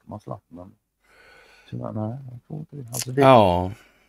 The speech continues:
Speaker 1: det är det där med egen upplevelse. Det är fan den mest effektiva
Speaker 2: Mm.
Speaker 1: läran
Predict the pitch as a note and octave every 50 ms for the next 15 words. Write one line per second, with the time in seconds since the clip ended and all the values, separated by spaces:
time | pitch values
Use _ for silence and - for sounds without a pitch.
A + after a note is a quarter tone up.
0 | _ _ _ - D#3 F#3 F3 B2+ G#2 G2 B2 D3 E3 D#3 C#3+ C#3 C#3 D#3 D3 B2
1 | G2+ G#2+ A2+ B2+ B2 - _ - F2+ E2 D#2 C2+ C2+ D2 D2 - - D#2+ F2 G2
2 | A#2 B2 B2 B2 A#2 - C#3 C3 A#2+ A2 A2 A2 A2+ A2+ G#2+ G2+ - - A2 G2
3 | - - F2+ _ - G2 F#2 A2 G#2 G#2 G2 F#2 E2+ D#2+ D#2+ E2 E2 F2